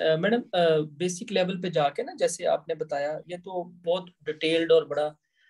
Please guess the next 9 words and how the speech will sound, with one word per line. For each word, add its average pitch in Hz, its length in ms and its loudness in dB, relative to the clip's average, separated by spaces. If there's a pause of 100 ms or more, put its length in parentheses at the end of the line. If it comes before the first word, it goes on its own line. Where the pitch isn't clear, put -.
(260)
deeply 156 340 -2
जाके 160 600 4 (380)
हमें 160 540 2 (320)
वो 147 220 -6
बड़ा 160 240 4
मुश्किल 175 320 0
होता 156 240 4
है 143 60 4
sometime, 135 540 -2